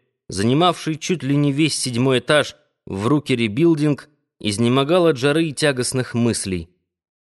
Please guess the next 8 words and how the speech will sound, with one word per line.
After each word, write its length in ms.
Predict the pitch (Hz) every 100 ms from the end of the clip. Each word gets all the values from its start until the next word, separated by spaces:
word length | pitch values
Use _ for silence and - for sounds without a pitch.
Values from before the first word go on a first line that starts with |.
| _ _ _ _ _ _
Человек 440 | - 135 170 220 -
отнюдь 400 | 175 170 165 -
не 100 | 139
такой 360 | 139 143 147
уж 80 | 131 -
скупой 520 | - 131 - 139 123
или 100 | 113
скаридный. 800 | - - 151 139 113 120 104